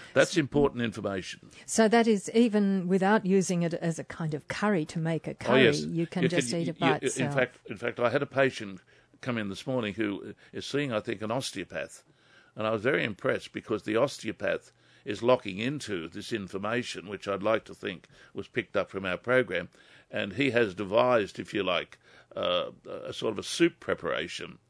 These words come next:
Speaker 1: where, um, turmeric is taken in conjunction with a small amount of black pepper on a daily basis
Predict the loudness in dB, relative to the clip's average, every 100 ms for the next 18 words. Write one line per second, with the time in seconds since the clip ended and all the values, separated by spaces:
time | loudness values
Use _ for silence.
0 | _ _ -20 -20 -6 4 6 6 4 _
1 | _ -2 0 0 -6 -16 -20 _ -14 -12
2 | 0 2 2 0 -4 -20 _ _ _ _
3 | _ _ -4 2 6 6 6 -4 -4 -8
4 | -6 4 6 4 0 -6 -6 -6 -4 0
5 | 2 4 2 0 0 -2 0 -2 0 -6
6 | _ _ _ _ 4 4 6 4 4 0
7 | 0 0 -2 -8 -10